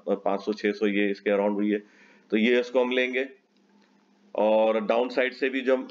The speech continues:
यहाँ पे एक ये, यहाँ से लेंगे, ये देखें, ये तकरीबन एक symmetrical triangle बनता हुआ नजर आ रहा है। अब सिमेट्रिकल triangle, और ये भी, ये obviously show कर रहा है कि यहाँ पे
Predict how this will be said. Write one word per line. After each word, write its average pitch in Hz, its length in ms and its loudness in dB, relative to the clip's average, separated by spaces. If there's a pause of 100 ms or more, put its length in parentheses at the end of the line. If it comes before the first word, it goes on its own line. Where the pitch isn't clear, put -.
यहाँ 113 180 0
पे 123 180 0
एक 120 120 -6
ये, 127 180 -2 (1500)
यहाँ 107 160 2
से 117 140 -2
लेंगे, 120 340 -2 (1800)
ये 101 140 2
देखें, 92 300 -6 (120)
ये 127 120 2
तकरीबन 131 480 0
एक 147 480 -2 (400)
symmetrical 131 600 0
triangle 127 480 -2
बनता 120 300 0
हुआ 120 120 2
नजर 107 220 2
आ 95 100 2
रहा 101 100 2
है। - 60 -6
अब - 80 -6
सिमेट्रिकल 151 600 0
triangle, 143 640 0 (920)
और 131 800 2
ये 120 180 0
भी, 139 180 2
ये 127 280 0 (200)
obviously 120 600 0
show 135 200 2
कर 127 200 2
रहा 123 140 2
है 127 200 0
कि 127 140 -6
यहाँ 123 540 0
पे 123 160 4